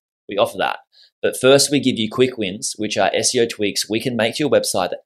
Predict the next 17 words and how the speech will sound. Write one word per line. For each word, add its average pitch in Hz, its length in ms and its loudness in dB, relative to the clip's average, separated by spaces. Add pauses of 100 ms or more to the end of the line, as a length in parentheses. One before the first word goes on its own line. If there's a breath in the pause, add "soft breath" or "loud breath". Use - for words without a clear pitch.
actually 110 420 -4
boost 90 340 -6
your 87 120 -2
rankings. - 460 -6 (300 soft breath)
And 101 160 -4
then 131 120 0
we 156 120 2
lay 127 240 4
out 110 140 2
a - 60 -6
killer 113 420 -2
S 101 180 -4
E 110 80 -2
O 101 60 2
strategy 87 640 -2
to 98 160 -4
acquire 107 680 0